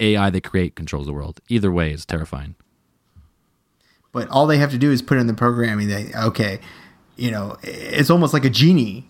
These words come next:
Speaker 2: you know?
Speaker 1: <laughs>
Speaker 2: You, you just put into the program and be like, "Make our country the most powerful country in the world." And they'd be like, "Oh," and the, you know, the A I would just spit out in, like, instructions of what you need to do.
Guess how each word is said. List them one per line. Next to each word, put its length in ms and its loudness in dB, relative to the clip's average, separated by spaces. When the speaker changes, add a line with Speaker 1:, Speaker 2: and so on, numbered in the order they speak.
Speaker 2:
you 140 -4
know? 340 -2
Speaker 1:
<laughs> 40 0
Speaker 2:
You, 420 4
you 240 4
just 200 -2
put 120 2
into 180 2
the 60 2
program 320 2
and 80 2
be 80 2
like, 200 0
"Make 360 2
our 180 4
country 360 2
the 100 0
most 200 0
powerful 300 -2
country 320 -2
in 80 0
the 60 -4
world." 420 -10
And 120 -4
they'd 80 -2
be 80 0
like, 140 -6
"Oh," 120 2
and 200 0
the, 220 0
you 120 0
know, 140 -2
the 120 -6
A 120 4
I 140 2
would 140 -2
just 220 -6
spit 360 -2
out 280 -4
in, 100 2
like, 280 -4
instructions 540 0
of 120 0
what 160 -2
you 80 -2
need 180 -2
to 80 -6
do. 240 -8